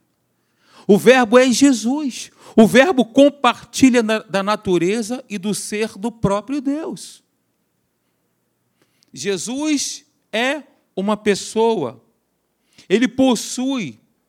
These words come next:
e o Espírito Santo também, possui os atributos da personalidade humana. O Espírito Santo tem mente.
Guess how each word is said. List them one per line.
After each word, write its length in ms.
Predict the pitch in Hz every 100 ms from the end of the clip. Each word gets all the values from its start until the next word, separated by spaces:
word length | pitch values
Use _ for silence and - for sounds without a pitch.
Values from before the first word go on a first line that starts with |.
| _ _ _ _
e 140 | 151 190
o 40 |
Espírito 500 | 175 - 262 254 208
Santo 420 | - 254 285 -
também, 460 | - 165 202 233 185 _
possui 460 | - 220 - 233 247
os 100 | 214
atributos 720 | 220 226 220 160 226 277 277
da 100 | 226
personalidade 720 | 208 208 - 190 180 175 165
humana. 400 | 160 143 127 113 _ _ _ _ _ _ _ _ -
O 60 | 226
Espírito 340 | - 233 226
Santo 260 | - 202 -
tem 100 | 233
mente. 640 | 220 214 214 - -